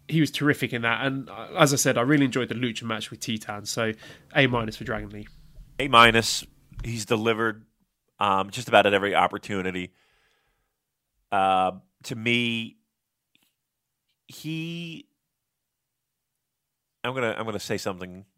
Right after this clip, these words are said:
Speaker 2: maybe, maybe on brand for this show.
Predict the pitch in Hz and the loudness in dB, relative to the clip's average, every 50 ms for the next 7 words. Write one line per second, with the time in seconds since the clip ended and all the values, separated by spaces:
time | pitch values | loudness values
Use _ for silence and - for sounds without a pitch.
0 | _ _ - 104 98 92 101 95 - - 107 107 101 104 101 - - 110 104 95 | _ _ -12 -10 -8 -8 -8 -8 -8 -6 -6 -6 -4 -6 -6 -2 0 0 0 0
1 | 87 92 98 92 87 82 85 85 - _ _ _ - 104 87 95 98 - - - | 0 -2 -2 -2 -2 -6 -8 -10 -14 _ _ _ -14 -12 -8 -8 -8 -6 -6 -8
2 | 85 76 80 | -8 -8 -10